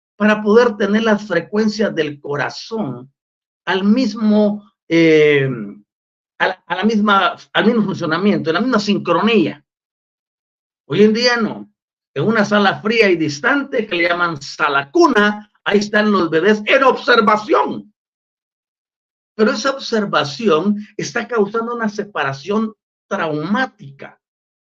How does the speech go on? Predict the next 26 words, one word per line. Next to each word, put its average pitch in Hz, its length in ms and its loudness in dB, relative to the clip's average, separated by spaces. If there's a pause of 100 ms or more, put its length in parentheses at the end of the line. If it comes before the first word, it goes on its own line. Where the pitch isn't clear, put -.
(140)
dramática, 165 1200 -4 (600)
altamente 220 840 -2
destructiva 147 1000 -6 (260)
en 220 140 -4
la 208 120 -2
criatura. 208 640 -6 (960)
Pero 494 120 0
eso 269 140 -8
no, 156 220 -6
no 415 60 -6
importa, 208 440 -6
si 185 80 -8
ellos 247 140 -8
como 208 120 -12
están 220 200 -8
pequeños 247 320 -10
no 214 100 -6
tienen 202 280 -6
funciones 165 340 -10
psicológicas 143 580 -12
ni 113 80 -14
nada, 120 280 -6 (120)
eso 170 120 -12
nada 165 200 -10
que 170 180 -10
ver. 139 360 -12